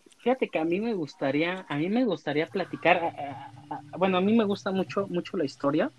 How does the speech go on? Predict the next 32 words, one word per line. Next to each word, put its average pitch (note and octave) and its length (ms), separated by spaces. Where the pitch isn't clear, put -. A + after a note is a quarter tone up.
Mm, C3 320
yo C#3 100
creo C#3+ 160
que D#3+ 140
la C3+ 100
historia D3 380
de C3+ 100
México, C#3+ 540
la B2 100
historia, C3+ 560
eh, A#2 440
la C#3 80
historia E3 300
de D#3 140
todo, D#3 440
todo E3+ 320
el D3+ 80
mundo, E3+ 580
eh, C3 580
soy E3 140
muy E3 180
afa-, D3+ 400
muy D#3 1080
apasionado C3+ 680
de, A#2+ 260
de C3 140
este, C3+ 220
de C3+ 140
este C#3+ 180
tipo C#3+ 240
de A#2+ 60
temas. D#3+ 400